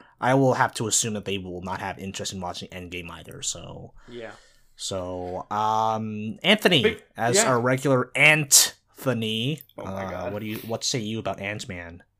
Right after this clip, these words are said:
Speaker 2: Oh, I think he's gonna be much more of a comedic, uh, he's gonna be much more comedic, uh,
Speaker 1: Relief?
Speaker 2: relief, thank you, uh, in this movie, and I think that's very important. He's gonna, he's obviously not gonna die, and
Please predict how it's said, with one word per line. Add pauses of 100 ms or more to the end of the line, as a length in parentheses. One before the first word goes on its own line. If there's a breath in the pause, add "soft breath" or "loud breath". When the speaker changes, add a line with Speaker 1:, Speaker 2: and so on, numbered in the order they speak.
(160)
Speaker 2:
Oh,
I
think
he's
gonna
be (180)
much
more
of
a (180)
comedic, (420)
uh,
he's
gonna
be
much
more
comedic,
uh,
Speaker 1:
Relief? (360)
Speaker 2:
relief,
thank
you, (100)
uh,
in
this
movie,
and
I
think
that's
very
important. (400)
He's
gonna,
he's
obviously
not
gonna
die, (380 soft breath)
and